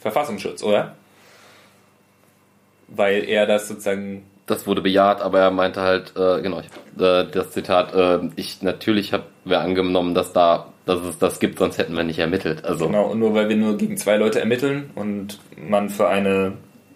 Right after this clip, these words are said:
Speaker 1: terroristische Vereinigung mindestens drei braucht, heißt es ja nicht, dass es da nicht noch weitere Unbekannte gibt.
Speaker 2: Ja.
Speaker 1: Und von daher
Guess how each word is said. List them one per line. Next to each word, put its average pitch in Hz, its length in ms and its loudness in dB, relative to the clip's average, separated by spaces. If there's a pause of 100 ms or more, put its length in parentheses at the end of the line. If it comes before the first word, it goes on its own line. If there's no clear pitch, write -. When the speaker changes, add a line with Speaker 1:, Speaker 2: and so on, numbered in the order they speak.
(140)
Speaker 1:
terroristische 110 420 -4
Vereinigung 104 380 0
mindestens 95 340 -6
drei 98 180 -2
braucht, 95 380 0 (160)
heißt 101 180 -2
es 104 80 -4
ja 104 120 2
nicht, 110 200 -2
dass 95 140 2
es 95 60 -8
da 101 80 2
nicht 98 140 -2
noch 92 120 0
weitere 90 300 -2
Unbekannte 101 500 -2
gibt. - 220 -10 (120)
Speaker 2:
Ja. 87 180 -2 (1500)
Speaker 1:
Und 98 280 -2
von 95 180 -2
daher 90 540 2